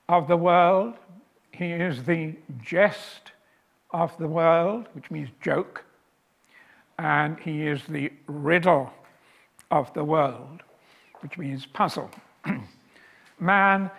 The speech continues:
is the glory, the jest, and riddle of the world." And he thought he was answering the question.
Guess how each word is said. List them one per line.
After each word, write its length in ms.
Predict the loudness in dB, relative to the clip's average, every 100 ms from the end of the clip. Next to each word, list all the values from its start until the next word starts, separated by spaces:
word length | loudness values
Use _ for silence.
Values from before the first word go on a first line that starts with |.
| -16
is 240 | -6 -6 -4
the 120 | -4
glory, 640 | 0 6 8 8 6 0 -6 -12 -10
the 100 | -4
jest, 560 | 2 4 4 0 -12 -6
and 260 | -4 -2
riddle 540 | -2 0 0 2 2 2
of 300 | 4 4 2 -2
the 100 | 0
world." 600 | 4 4 2 -6 -14 -16 _ _ _ _ -20 -20 -20 -20 -20 -20 _ -20 _ _ _ _ _ _ _ _ _ _ _ _ _
And 580 | -2 0 0 -2 -6 -10 -14 _ _ _ _ _ _ _ _ _ -12
he 180 | -8
thought 400 | 2 6 6 4
he 160 | 0 -6
was 160 | -6 -4 2
answering 760 | 2 2 -4 -8 -6 -6 -8 -12 -16
the 100 | -10
question. 540 | -2 -2 -2 -12 -18